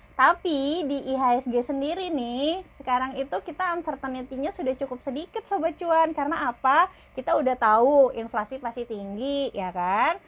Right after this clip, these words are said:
Harga oilnya naik, terus juga Pertalite-nya mau dijadiin sepuluh ribu, itu sesuatu yang sudah pasti.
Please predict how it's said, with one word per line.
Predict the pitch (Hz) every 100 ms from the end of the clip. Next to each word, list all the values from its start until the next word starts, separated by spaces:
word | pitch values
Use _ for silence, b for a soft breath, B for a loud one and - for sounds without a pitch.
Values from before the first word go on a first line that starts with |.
| b 220
Harga | 220 220 226 233
oilnya | 226 226 226
naik, | 320 339 320 311 311 311 - -
terus | 233 -
juga | 220 214 220 220 220 -
Pertalite-nya | 226 226 220 220 220 233 226
mau | 220 220
dijadiin | 214 214 208 214
sepuluh | - 220
ribu, | 277 330 269 277
itu | 220 285 381 -
sesuatu | 269 247 262 233 311
yang | 302
sudah | 285 247 220
pasti. | 277 359 - 302